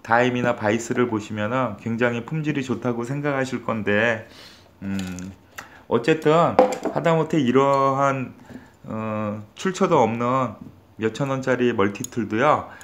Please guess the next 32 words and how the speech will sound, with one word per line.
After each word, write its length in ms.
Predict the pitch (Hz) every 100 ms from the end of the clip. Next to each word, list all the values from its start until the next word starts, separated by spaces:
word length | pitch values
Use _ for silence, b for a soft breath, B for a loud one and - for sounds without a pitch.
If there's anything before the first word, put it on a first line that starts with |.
| B B
그래도 720 | 120 127 123 113 120 113 113
급할 340 | 107 143 131
때에는 600 | 131 120 110 113 123 110 -
없는 320 | 104 123 143 135
거보다는 640 | 123 123 117 113 110 113
낫다는, 760 | 92 85 - 104 98 101 110 101 B B B B _
어, 540 | 95 92 92 92 95 95 90 - -
그런 240 | 110 113
생각이 380 | 120 113 107 107
듭니다. 500 | 104 95 92 95 95 B B B B -
어, 420 | 98 104 107 104
와이어 300 | 104 151 180
커터 240 | - 185 185
기능은 500 | 175 165 165 165 151
제대로 360 | 139 135 151
수행을 400 | 147 185 180 175
못해도 840 | 156 113 127 123 113 117 123 98 B B B -
뜨거운 340 | 175 185 180 175
거를 240 | 165 156
집는다던가 760 | 151 135 139 131 123 120 113 113
뭐를 280 | 113 139 147
질-, 240 | 135 127 - -
짚을 340 | - - 147 131
때는 440 | 131 120 151 127 101 B B
큰 200 | - 196
토크를 400 | 190 202 202 185
요하지 320 | 139 143 147 143
않는 280 | 110 120
이상은 300 | 123 120 123
이런 220 | 113 135 135
걸로도 400 | 131 127 127 127
다, 360 | 117 120 113